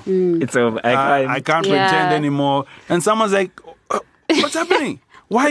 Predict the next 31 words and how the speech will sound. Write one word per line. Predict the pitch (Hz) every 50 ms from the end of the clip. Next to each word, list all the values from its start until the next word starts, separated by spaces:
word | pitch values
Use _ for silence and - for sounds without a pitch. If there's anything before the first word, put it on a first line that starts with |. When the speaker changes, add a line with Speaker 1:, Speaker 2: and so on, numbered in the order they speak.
| 285 294
Speaker 3:
you | 294 247
changing?" | - - 269 277 269 254 208 202 175 113
Speaker 1:
Yeah. | 269 285 302 311 349 359 - - 254 220
Speaker 3:
You | 175 190
know, | 196 202
and | 196 185 185 190 190
you, | 196 185 -
you | 160 185
never | 202 220 233 262 226
actually | 220 214 - 226 214 202
changed. | - 226 220 185 139 110 90 -
You | 107 123
just | 147 220 226 226 240 226 220
Speaker 1:
Yeah. | 185
Speaker 3:
didn't | 175 165 156 147
show | - - 175 180 170 151
them | 131 123 123 117 110
your, | 110 113 113 113 110 -
your | - - 110 113 117
true | 120 - 143 139
colors. | - - 135 120 110 90 - - - - -
Speaker 1:
Yeah. | 196 190 175 165 - - 180
Speaker 3:
So | - - 170 165 160 - -
it | 156 175 175 -
is | 208 220 214 196 185
a, | 185 185 185 180 180 175 175 -
a | 135 143 147
sensitive | - - - - - - - 170 170 156 175 156 143 156 151 135 - -
topic | - 151 143 170 147 -
sometimes, | - - 127 123 120 - 120 117 127 185 220 - -
Speaker 1:
Mm-hmm. | - 214 208 202 196 190 190